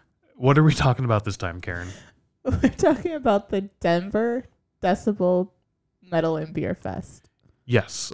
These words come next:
Speaker 1: uh, I always get this name mixed up. It's, I call it Beer and Metal, Metal and Beer. Um, anyway, it's Decibel Magazine's festival they put on. Uh,
Speaker 2: Yes.
Speaker 1: this is the second year they did it. They did it last year as well. I think that was the first year they did it,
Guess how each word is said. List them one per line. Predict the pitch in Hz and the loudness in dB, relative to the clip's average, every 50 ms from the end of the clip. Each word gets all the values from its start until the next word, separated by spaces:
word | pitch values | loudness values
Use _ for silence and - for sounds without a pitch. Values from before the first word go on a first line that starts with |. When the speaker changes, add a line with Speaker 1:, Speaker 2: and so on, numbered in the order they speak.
| - | -6
Speaker 1:
uh, | 110 | -4
I | 101 95 95 101 | -4 -2 0 0
always | 110 110 110 101 | 2 2 2 0
get | - 104 | -2 -4
this | - 101 - - | -6 -8 -8 -6
name | 101 92 92 90 | -8 -8 -6 -8
mixed | 92 90 - - 98 | -8 -10 -8 -8 -8
up. | 90 90 - _ - | -8 -8 -8 _ -18
It's, | 92 - - - - - _ _ _ - | -16 -14 -14 -14 -14 -16 _ _ _ -6
I | - | -6
call | 101 - 98 98 | -4 -2 -2 -4
it | 95 95 95 | -4 -2 2
Beer | 107 107 104 | 4 4 4
and | 104 101 101 | 4 2 2
Metal, | 98 98 101 98 98 | 2 4 4 2 2
Metal | 95 98 95 98 98 98 | 2 2 2 2 2 2
and | 98 98 | 0 0
Beer. | 87 98 95 92 92 92 92 101 107 - | 0 0 2 2 0 0 -2 -4 -8 -8
Um, | 92 90 87 90 95 - - _ _ - | -6 -6 -6 -8 -10 -16 -20 _ _ -6
anyway, | 120 113 104 95 92 | -4 -2 0 0 -2
it's | - - | -4 -6
Decibel | - 104 107 107 - - 113 107 | -2 0 0 0 2 0 -2 0
Magazine's | 104 101 98 98 92 104 95 98 98 98 95 95 98 98 - - - - - _ _ _ _ _ _ _ _ _ | 2 2 0 2 0 0 -2 -2 -4 -4 -4 -6 -6 -8 -10 -10 -12 -14 -20 _ _ _ _ _ _ _ _ _
festival | 127 120 - - 107 90 87 | -4 -4 -2 -4 -6 -4 -4
they | 92 92 | -4 -4
put | - 104 95 | -4 -4 -4
on. | 90 90 87 85 87 | -4 -4 -6 -6 -6
Uh, | 90 90 90 90 87 | -4 -2 -2 -2 -2
Speaker 2:
Yes. | - 98 | -4 -4
Speaker 1:
this | - - | -6 -8
is | 107 | -6
the | 110 | 0
second | 104 127 123 143 | 0 0 0 2
year | 147 135 131 | -2 -2 0
they | 123 127 | 0 0
did | 120 143 120 | 0 0 -2
it. | 98 - | -2 -4
They | 95 | -4
did | 90 101 101 | -4 -4 -4
it | 98 | 0
last | 95 101 101 104 104 - - | 0 0 0 0 0 -4 -4
year | 117 120 | -4 -2
as | 117 | -2
well. | 107 101 92 95 101 | 0 0 0 0 -2
I | 101 | -4
think | 104 107 | -4 -4
that | 104 | -4
was | 101 92 | -4 -4
the | 98 | -6
first | - - 95 85 - | -6 -6 -8 -6 -8
year | 92 92 | -8 -6
they | 87 90 | -6 -6
did | 85 92 87 90 | -6 -6 -6 -6
it, | 98 - | -6 -8